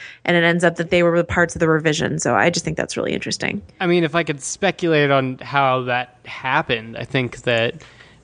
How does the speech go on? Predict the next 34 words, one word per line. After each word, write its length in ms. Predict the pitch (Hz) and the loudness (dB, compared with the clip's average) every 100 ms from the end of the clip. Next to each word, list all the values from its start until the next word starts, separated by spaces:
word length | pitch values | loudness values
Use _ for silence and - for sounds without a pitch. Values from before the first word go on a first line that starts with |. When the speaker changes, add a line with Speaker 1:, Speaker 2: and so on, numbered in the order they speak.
| - 147 | -14 -6
Speaker 2:
once 300 | 143 135 131 | 0 2 2
they 100 | 147 | 0
lost 360 | 131 120 123 - | 2 4 2 2
Edgar 300 | 123 117 117 | -2 0 -2
Wright, 380 | 117 123 120 123 | 2 2 2 -2
I 40 | |
mean, 300 | 151 139 135 | -2 -2 0
if 280 | 123 - - | -2 -4 -2
you 80 | 120 | 0
remember 380 | 120 123 123 123 | 2 2 4 2
that 240 | 120 120 | 2 0
time 260 | - 131 127 | 0 2 2
period 380 | 135 127 123 120 | 2 2 2 2
on 100 | 120 | 0
the 120 | 113 | -2
internet, 380 | 127 120 117 - | -2 0 0 0
everybody 480 | 123 123 120 120 | -2 0 0 0
was 180 | 117 117 | 0 -2
sad 400 | - 127 120 123 | 0 4 4 2
because 260 | 120 - 117 | 0 -4 -4
they 100 | 123 | -4
thought 280 | 117 123 120 | 0 2 2
that 120 | - 127 | -2 -2
Edgar 320 | 123 120 123 | -2 0 2
Wright 240 | 123 123 | 2 0
would 100 | 127 | -2
be 100 | 131 | -4
the 120 | 123 | -4
person 460 | 117 131 117 135 123 | -2 -2 -2 -4 -6
to 120 | - | -6
bring 360 | 120 127 120 123 | -4 -2 -2 -6
a 100 | 123 | -6
sort 260 | - 120 | -4 0
of 240 | 117 113 | 0 -2